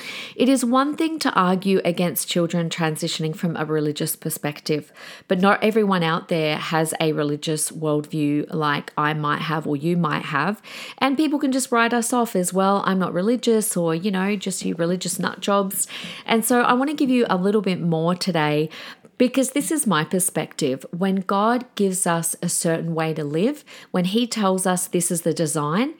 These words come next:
it's for our own good. And when we start playing God and we start pushing against that design, it's gonna cause us harm. So what we need to do is work out the wisdom behind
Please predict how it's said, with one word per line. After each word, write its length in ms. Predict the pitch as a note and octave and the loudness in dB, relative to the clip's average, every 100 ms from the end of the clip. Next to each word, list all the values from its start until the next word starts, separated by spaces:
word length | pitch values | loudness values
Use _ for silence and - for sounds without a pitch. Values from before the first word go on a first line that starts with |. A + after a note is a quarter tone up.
| - - _ _ - | -20 -20 _ _ 0
it's 260 | C4 - - _ | 0 0 -6 _
for 280 | - C#4 C4+ | 2 4 4
our 180 | B3+ A#3+ | 2 2
own 240 | F#3 F3 E3 | 0 0 0
good. 400 | D#3+ D3 D3 - _ | 0 0 -4 -14 _
And 220 | G#3 G#3 | 0 2
when 220 | G#3+ G#3+ G#3 | 2 2 2
we 200 | A#3+ C#4+ | 2 0
start 400 | - C#4 C4+ - | -2 -2 -2 -2
playing 340 | A3 G3+ F#3 | -2 0 0
God 360 | D#3+ D3+ D3 E3 | 0 0 -2 -2
and 180 | E3+ D#3+ | -2 -2
we 100 | F3 | -2
start 380 | - F#3 F3 - | -2 -2 -2 -2
pushing 480 | F#3 - F#3 E3 - | -4 -2 -2 -4 -4
against 460 | D3+ D#3+ D#3 - | -4 -4 -4 -4
that 200 | D#3+ D#3 | -4 -4
design, 640 | - D#3+ D#3 D3+ G3+ C#4 - - _ | -6 -4 -2 0 0 -2 -6 -20 _
it's 200 | G#3 G#3+ | 0 0
gonna 240 | - A3 A3+ | 0 0 0
cause 360 | - G3+ F#3 | 0 -2 0
us 200 | E3 - | -2 -4
harm. 440 | - E3 D3+ C#3 E3 - - - | -2 -2 0 -4 -6 -12 -20 -4
So 160 | - A#3+ | 0 2
what 160 | A#3+ | 2
we 160 | B3 D4 | 0 0
need 200 | C#4+ B3 | -2 -2
to 100 | G#3+ | -2
do 360 | F3+ D3+ D#3+ - | 0 0 0 -4
is 120 | F#3+ | -4
work 320 | G3 G#3+ G#3 | -2 -2 0
out 180 | G#3+ A#3 | -2 -2
the 60 | A#3+ | -2
wisdom 540 | G#3+ B3 - C4 B3 | -2 -2 -2 -2 -2
behind 800 | A#3+ A3 - G3 E3 D#3 D#3+ E3+ | -4 -8 -6 -4 -2 -2 -2 -6